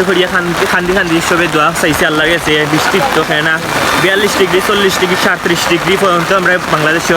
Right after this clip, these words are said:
সিলেটও কিতা আছিল, গরম আছিল। তো সবে দোয়াও করছেন, দোয়া কবুল হইছে, আর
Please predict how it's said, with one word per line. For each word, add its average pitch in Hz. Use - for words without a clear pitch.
সিলেটও 180
কিতা 165
আছিল, 156
গরম 156
আছিল। 165
তো 135
সবে 202
দোয়াও 165
করছেন, 175
দোয়া 160
কবুল 185
হইছে, 156
আর 131